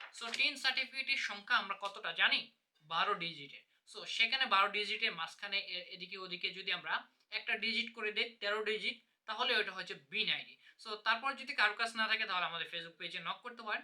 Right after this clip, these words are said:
So, ঠিক আছে, আহ, ডিটেলস আর বলতেছি না, ওই আইডিটা আপনি এখানে বা-, বারোটা, তেরোটা করে দিলে আপনার হয়ে যাবে। হ্যাঁ,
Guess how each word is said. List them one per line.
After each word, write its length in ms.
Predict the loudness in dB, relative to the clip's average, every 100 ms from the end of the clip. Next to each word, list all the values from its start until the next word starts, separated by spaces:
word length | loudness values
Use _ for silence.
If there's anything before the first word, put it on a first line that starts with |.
| -8
So, 60 | -20 -14
ঠিক 140 | -8 -6
আছে, 140 | -8 _ _ _ _ _ -4
আহ, 220 | 0 2
ডিটেলস 380 | 0 0 0 2
আর 120 | 2
বলতেছি 400 | 0 -6 -8 -6
না, 120 | -6 -2
ওই 220 | 2 6
আইডিটা 420 | 4 4 2 2
আপনি 160 | 2 -4
এখানে 160 | -6
বা-, 300 | 0 2 0
বারোটা, 440 | 0 2 2 2 0 2
তেরোটা 240 | 0 0
করে 200 | -4 -8
দিলে 160 | -8 -10
আপনার 200 | -10 -10
হয়ে 240 | -8 -8
যাবে। 160 | -2
হ্যাঁ, 140 | 0